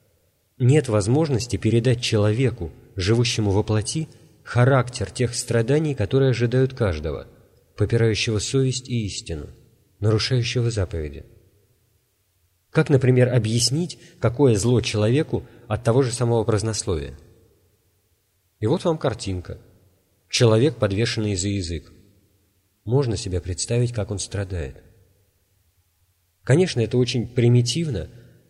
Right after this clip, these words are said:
но, как говорил святитель Иоанн Златоуст, "Говорится так для того,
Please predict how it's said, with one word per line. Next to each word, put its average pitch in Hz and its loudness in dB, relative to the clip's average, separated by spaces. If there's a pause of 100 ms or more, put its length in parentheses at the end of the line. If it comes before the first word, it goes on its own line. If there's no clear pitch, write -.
(340)
но, 117 0
как 135 0
говорил 123 4
святитель 123 -4
Иоанн 120 0
Златоуст, 123 0 (1120)
"Говорится 120 2
так 117 0
для 95 -2
того, 120 -2